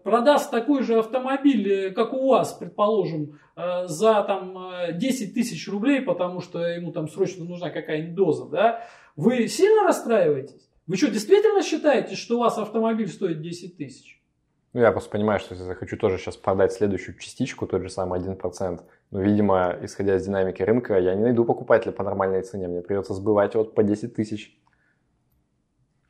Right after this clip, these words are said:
Speaker 1: Так, понимаете, это вопрос, э, скажем так, э, не желания продать, а вопрос планирования так называемого своего кэшфлоу.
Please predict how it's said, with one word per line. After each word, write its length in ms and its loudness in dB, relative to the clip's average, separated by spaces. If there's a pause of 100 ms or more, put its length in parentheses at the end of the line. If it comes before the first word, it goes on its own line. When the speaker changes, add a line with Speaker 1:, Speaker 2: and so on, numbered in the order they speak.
(420)
Speaker 1:
Так, 200 -4
понимаете, 440 2
это 300 0
вопрос, 580 -2
э, 320 -2
скажем 480 -6
так, 380 -2
э, 480 -6 (260)
не 180 -4
желания 480 2
продать, 440 -4
а 40 -2
вопрос 640 -4
планирования 880 0
так 220 -8
называемого 560 0
своего 360 -4
кэшфлоу. 760 -2